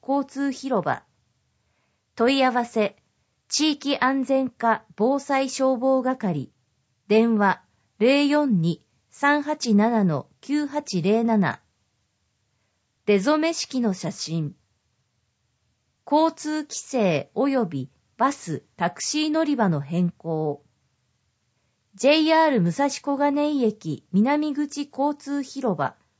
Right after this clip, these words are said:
及び小金井宮地楽器ホール南側周辺で交通規制を行います。また、交通規制に伴い、ジェイアール武蔵小金井駅南口発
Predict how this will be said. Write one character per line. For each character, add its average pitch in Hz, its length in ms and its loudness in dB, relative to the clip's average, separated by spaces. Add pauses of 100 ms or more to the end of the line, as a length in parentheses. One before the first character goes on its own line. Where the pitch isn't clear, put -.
及 254 260 0
び 135 240 -6 (500)
小 214 160 0
金 311 340 2
井 220 280 -2
宮 226 300 4
地 285 140 -6
楽 302 240 -2
器 285 180 -8
ホ 277 300 -4
ー 202 40 0
ル 156 320 -4
南 285 420 2
側 277 300 0
周 262 260 -8
辺 247 320 -6
で 220 220 2 (500)
交 302 240 0
通 320 260 -2
規 - 120 -12
制 311 320 -2
を 175 240 0
行 165 180 -4
い 165 220 0
ま 151 180 -2
す。 - 220 -12 (800)
ま 190 160 0
た、 214 300 0 (420)
交 311 220 0
通 320 260 -4
規 311 120 -12
制 320 280 0
に 240 140 2
伴 240 460 0
い、 156 200 -2 (420)
ジ 233 120 2
ェ 294 60 6
イ 311 200 2
ア 311 120 2
ー 294 60 -2
ル 170 280 -2
武 180 80 0
蔵 294 180 2
小 294 300 -4
金 302 320 2
井 285 140 -2
駅 170 440 -4
南 269 400 0
口 269 360 -6
発 214 240 -4